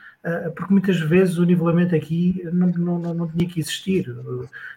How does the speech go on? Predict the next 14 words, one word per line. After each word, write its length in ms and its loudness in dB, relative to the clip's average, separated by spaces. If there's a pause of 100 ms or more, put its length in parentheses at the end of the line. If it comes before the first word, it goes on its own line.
Uma 100 6
equipa 260 2
podia 240 0
ter 160 0
um 80 6
carro 360 4
pior 500 4 (360)
e 140 0
com 140 4
uma 100 8
estratégia 640 6
mais 480 6 (140)
arrojada 640 4
conseguir, 760 0